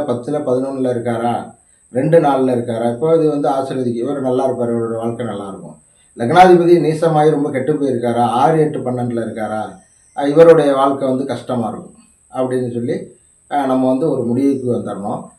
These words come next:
அதே மாதிரி மூணு, ஏழுல இருந்தா வந்து அவங்க வந்து ஒரு சுகவாசியா இருப்பாங்க,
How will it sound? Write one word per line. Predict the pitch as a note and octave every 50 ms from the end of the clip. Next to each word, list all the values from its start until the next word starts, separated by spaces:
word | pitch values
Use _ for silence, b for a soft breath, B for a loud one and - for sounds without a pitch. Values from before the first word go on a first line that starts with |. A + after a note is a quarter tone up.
| _ _ -
அதே | E3 F#3 F#3+
மாதிரி | G3 F#3+ E3
மூணு, | E3 F3 G3 G#3 G#3+ G#3 G3 F3+ F3 E3+
ஏழுல | E3+ E3+ E3 E3 D#3
இருந்தா | D3+ C#3+ C#3+ C#3+ D3+ F3 G#3 G#3 - - - _ _ - C3+
வந்து | D3 D#3 D#3+ F#3+ F#3
அவங்க | E3 D#3 D3 C#3+ C#3
வந்து | C#3 C#3+ C#3+ E3 D#3+ D3+ C#3+ C3+ C3
ஒரு | B2+ B2 B2 A#2+ A#2 G#2+ -
சுகவாசியா | C#3+ C#3 D#3+ E3 E3 E3 E3 E3+ F3+ F3 D#3+
இருப்பாங்க, | D#3 D3+ C#3+ D3 C#3+ C#3+